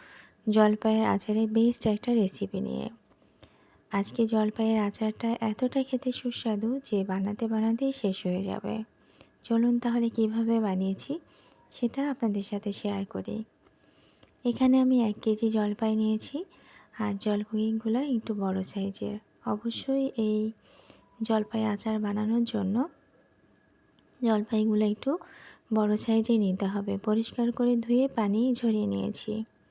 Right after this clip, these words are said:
এখন একটা ছুরির সাহায্যে আমি পাতলা পাতলা স্লাইস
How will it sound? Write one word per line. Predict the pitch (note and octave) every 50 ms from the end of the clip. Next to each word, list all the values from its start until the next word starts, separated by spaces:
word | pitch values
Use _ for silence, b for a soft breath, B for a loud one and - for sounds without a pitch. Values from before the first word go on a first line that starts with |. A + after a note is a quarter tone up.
| b b b b b b b b b b b b b b
এখন | A#3+ A#3 A#3+ C4 C4
একটা | C4+ C4+ - C#4+ C4+
ছুরির | - C4 B3 A#3 A3+ A3+ -
সাহায্যে | - A#3 A#3 A3+ A3+ - C4 C4
আমি | B3+ A3 G#3+ G#3 G#3 G#3+ A3 A3 b b b b b b b _ _ _ -
পাতলা | A#3+ A#3 A3+ - - C4
পাতলা | - C4 B3+ C4 - C4+ C4+
স্লাইস | C4 - - A#3 A3 G#3 G#3 G#3+ G#3+